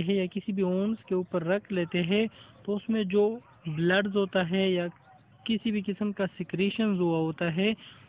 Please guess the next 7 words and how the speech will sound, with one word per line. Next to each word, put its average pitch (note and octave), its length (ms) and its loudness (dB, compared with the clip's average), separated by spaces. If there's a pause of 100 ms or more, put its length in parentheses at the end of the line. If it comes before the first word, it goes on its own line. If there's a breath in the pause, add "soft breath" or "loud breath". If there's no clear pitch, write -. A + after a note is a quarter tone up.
तो G#3+ 140 0
उसको A#3 380 -4
ये A3 200 0 (160)
clean A3 460 4 (460 loud breath)
कर D#3 180 2 (100)
देता C#3+ 280 -4
है। D3 100 -10